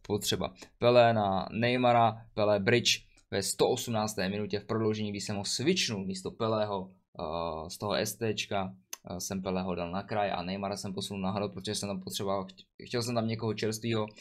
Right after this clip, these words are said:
a nakonec Neymar to celé rozhodl, takže special one in my head, Jose Mourinho, I prefer not to speak. By the way, Jose Mourinho byl kicknut, vyhozen z Tottenhamu Hotspur.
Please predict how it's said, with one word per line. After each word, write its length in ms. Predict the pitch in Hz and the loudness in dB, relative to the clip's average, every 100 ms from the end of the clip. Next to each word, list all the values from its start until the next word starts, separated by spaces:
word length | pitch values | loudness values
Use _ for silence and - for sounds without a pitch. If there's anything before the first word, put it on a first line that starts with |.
| - _ - | -20 _ 2
a 320 | 110 107 - - | 4 4 0 -6
nakonec 540 | 107 92 98 90 - - _ | -6 -4 -6 -6 -10 -18 _
Neymar 480 | - 104 98 92 - - _ | -4 -2 0 0 -2 -10 _
to 100 | - | -16
celé 380 | - 98 92 90 - _ - | -6 -2 -2 -2 -10 _ -4
rozhodl, 400 | 110 110 107 104 | -2 0 0 0
takže 220 | 107 107 | 0 2
special 500 | - 165 - 151 143 | 4 4 4 4 6
one 300 | 139 139 - _ _ _ | 6 4 -6 _ _ _
in 200 | 120 135 | -2 4
my 80 | 123 | 4
head, 300 | 139 143 147 - _ _ | 8 8 8 4 _ _
Jose 280 | - 123 123 | -4 0 2
Mourinho, 460 | 127 143 143 139 135 | 4 4 4 4 4
I 140 | 113 | 4
prefer 540 | 110 135 127 135 127 - | 4 2 2 0 0 -2
not 240 | 131 131 131 | 2 2 2
to 100 | 123 | -2
speak. 300 | - 151 - - _ _ _ - - | 4 4 4 -8 _ _ _ -14 -2
By 80 | 107 | 2
the 60 | |
way, 140 | 101 101 | 2 0
Jose 180 | 98 | -2
Mourinho 320 | 98 98 98 92 | -4 -2 -2 -2
byl 300 | 95 95 - _ _ | -4 -4 -10 _ _
kicknut, 360 | - 104 104 95 - _ _ _ _ _ _ _ | -8 -6 -4 -6 -8 _ _ _ _ _ _ _
vyhozen 560 | - 104 98 101 95 95 - | -2 -2 0 0 -2 -4 -16
z 80 | - | -8
Tottenhamu 380 | 95 101 98 | -4 -2 -2
Hotspur. 440 | 98 95 - 104 | -2 -4 -2 -4